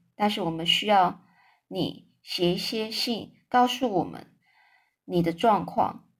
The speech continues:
那我们可以就是，呃，那我们就是对，不会那么担心你。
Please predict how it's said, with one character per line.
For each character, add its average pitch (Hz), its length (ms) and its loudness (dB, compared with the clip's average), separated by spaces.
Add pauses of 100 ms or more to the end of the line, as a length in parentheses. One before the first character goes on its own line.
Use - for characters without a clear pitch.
(140)
那 226 160 2
我 190 100 2
们 165 200 0
可 202 180 -6
以 190 180 0
就 180 220 -8
是， 170 420 0 (460)
呃， 160 680 0 (960)
那 214 260 2
我 160 260 -2
们 151 360 -4
就 - 120 2
是 180 300 -2 (120)
对， 208 280 2 (1300)
不 202 100 2
会 226 120 4
那 247 100 4
么 202 120 0
担 220 240 2
心 254 280 0
你。 196 180 -4